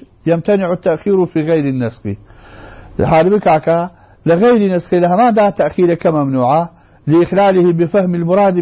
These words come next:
من ال-، من اللفظ. چکە زەرەر بە فەهمەکەیە گەیدی، تاخوا معنایەکەی مراد ئەتوو فەهمکەی لە لەفزی. بخلاف النسخ، بەڵام ئێ نسخێ نە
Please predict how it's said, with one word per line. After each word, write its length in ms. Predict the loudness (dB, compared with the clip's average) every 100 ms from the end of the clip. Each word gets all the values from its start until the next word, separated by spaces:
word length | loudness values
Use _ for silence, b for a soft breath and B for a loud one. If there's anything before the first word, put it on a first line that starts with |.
| -4
من 120 | -2
ال-، 320 | -2 -2 -4
من 100 | -2 -2
اللفظ. 280 | 0 -2 -2 -8
چکە 200 | -4 -2 -2 b b b b 0
زەرەر 260 | 2 2 2
بە 60 | -2 -2
فەهمەکەیە 520 | -2 -2 -2 0 0
گەیدی، 220 | 0 -2 -2
تاخوا 340 | -2 0 0 0
معنایەکەی 600 | 0 0 0 0 0 0 0
مراد 300 | 0 0 -2 -6
ئەتوو 300 | -6 -4 -4 0
فەهمکەی 400 | 0 0 -4 -4
لە 60 | -2
لەفزی. 300 | -4 -4 -8 -10 B B B -4
بخلاف 440 | -2 2 2 0
النسخ، 340 | -2 -2 -4 -4 -4 -4 B B B
بەڵام 240 | 0 2 2
ئێ 80 | 0 0
نسخێ 280 | -2 0 0
نە 60 | 0